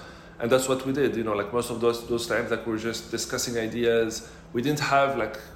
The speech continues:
a eureka moment. We didn't have, like, a painful experience that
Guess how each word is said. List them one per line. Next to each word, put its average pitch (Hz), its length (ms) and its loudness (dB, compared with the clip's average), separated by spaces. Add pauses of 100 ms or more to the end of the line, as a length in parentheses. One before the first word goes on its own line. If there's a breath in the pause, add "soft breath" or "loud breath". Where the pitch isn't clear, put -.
(200)
a 120 140 -2
eureka 131 600 4
moment. 120 360 0
We 120 80 -4
didn't 123 140 -2
have, 123 200 2
like, 110 160 -2
a 110 40 -6
painful 123 400 -4
experience 117 480 -4
that 107 220 -6